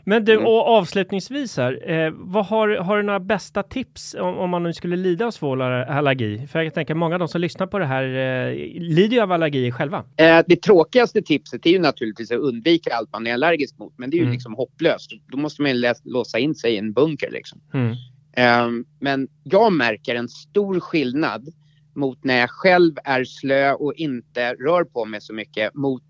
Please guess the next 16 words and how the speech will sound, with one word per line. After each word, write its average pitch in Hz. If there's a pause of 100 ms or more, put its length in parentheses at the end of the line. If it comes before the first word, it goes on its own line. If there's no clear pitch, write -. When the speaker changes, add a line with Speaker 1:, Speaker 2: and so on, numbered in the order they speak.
Speaker 2:
när 113
jag 110
är 107
pigg 107
och 101
glad 101
och -
rör 110
på 104
mig 107
mycket. -
Speaker 1:
Mm. 120
Speaker 2:
Så -
att 139
jag 170
tror 143